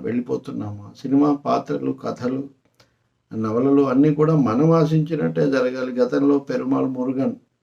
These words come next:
రచయిత మరణించాడు అని ట్వీట్ చేసిన రోజులకు మళ్ళీ మనం పరిగెడుతున్నామా? ఆలోచించాలి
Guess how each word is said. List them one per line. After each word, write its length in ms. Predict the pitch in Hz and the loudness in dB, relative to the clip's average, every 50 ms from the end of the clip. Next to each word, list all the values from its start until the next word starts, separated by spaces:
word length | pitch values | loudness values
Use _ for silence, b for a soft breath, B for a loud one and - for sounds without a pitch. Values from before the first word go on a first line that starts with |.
| _ _ _ _ _ _ _ _ 120 | _ _ _ _ _ _ _ _ -2
రచయిత 380 | 127 123 127 143 139 139 139 | -2 0 2 2 2 2 2
మరణించాడు 800 | 139 127 127 120 123 127 147 156 156 147 160 170 160 151 139 147 143 139 | 0 2 2 2 4 4 4 4 4 2 2 2 2 2 4 4 2 2
అని 140 | 135 139 139 | 2 0 -2
ట్వీట్ 420 | 139 - 135 135 131 131 - 151 | 0 2 2 2 2 0 0 0
చేసిన 300 | 143 139 139 143 139 131 | 0 0 0 0 -2 -2
రోజులకు 500 | 123 131 131 131 127 131 123 131 127 131 127 123 | -2 -2 -2 -2 -4 -4 -6 -6 -8 -6 -4 -2
మళ్ళీ 200 | 123 123 131 135 | -2 -2 -2 -4
మనం 240 | 123 123 120 117 120 120 - | -4 -4 -6 -6 -8 -12 -12
పరిగెడుతున్నామా? 760 | 110 107 117 123 131 - - - 120 117 113 107 104 104 101 101 _ _ _ _ _ _ _ _ _ _ _ _ _ _ _ _ _ _ _ _ _ _ _ _ | -12 -10 -8 -8 -8 -10 -12 -14 -16 -14 -12 -12 -12 -12 -16 -18 _ _ _ _ _ _ _ _ _ _ _ _ _ _ _ _ _ _ _ _ _ _ _ _
ఆలోచించాలి 600 | - - 147 160 170 175 170 160 - 143 113 107 | -12 -8 -6 -4 -4 -4 -6 -6 -4 -6 -6 -6